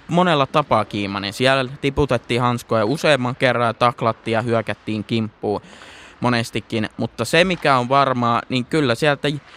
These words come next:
Jokereiden vaihtoaition suunnalta erittäin kyseenalainen lause heitettiin, jota tässä en viitsi kertoa. Ja Semir Ben Amour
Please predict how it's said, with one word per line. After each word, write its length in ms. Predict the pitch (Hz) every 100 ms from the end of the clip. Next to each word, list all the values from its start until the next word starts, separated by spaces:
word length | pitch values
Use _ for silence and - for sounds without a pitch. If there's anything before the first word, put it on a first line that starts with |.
| - -
Jokereiden 1040 | 147 156 - 143 123 120 117 113 117 117 117
vaihtoaition 920 | 131 131 127 - 117 117 117 - 117 117
suunnalta 880 | - 123 117 110 101 95 - 113 - _ _ -
erittäin 520 | 131 135 - 120 117
kyseenalainen 800 | 117 127 123 - 117 117 120 110
lause 420 | 123 117 113 113 107
heitettiin, 600 | 156 143 131 - - 113
jota 200 | 117 -
tässä 420 | 113 117 - -
en 120 | 113 113
viitsi 280 | 113 -
kertoa. 500 | 107 - 120 - 117 120 - - - - - -
Ja 360 | 123 123 113 -
Semir 360 | - 190 160 120
Ben 240 | - 143
Amour 420 | 147 165 156 139